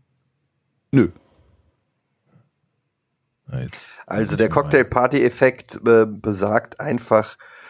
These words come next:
Speaker 3: ähm, dass, also eine Cocktailparty ist für mich, was für, was ist denn eine Cocktailparty?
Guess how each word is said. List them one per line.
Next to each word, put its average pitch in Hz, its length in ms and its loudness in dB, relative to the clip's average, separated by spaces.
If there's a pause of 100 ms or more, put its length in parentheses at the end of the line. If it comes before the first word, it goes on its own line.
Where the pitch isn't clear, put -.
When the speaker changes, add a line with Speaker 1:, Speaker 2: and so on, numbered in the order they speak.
(400)
Speaker 3:
ähm, 104 480 -2 (240)
dass, - 520 -2 (160)
also 123 180 -4
eine 156 140 0
Cocktailparty 175 640 0
ist - 220 -2
für 147 140 0
mich, - 680 -4
was 120 200 -8
für, 117 160 0
was 143 160 2
ist - 160 -2
denn 120 100 2
eine 110 100 0
Cocktailparty? - 800 -8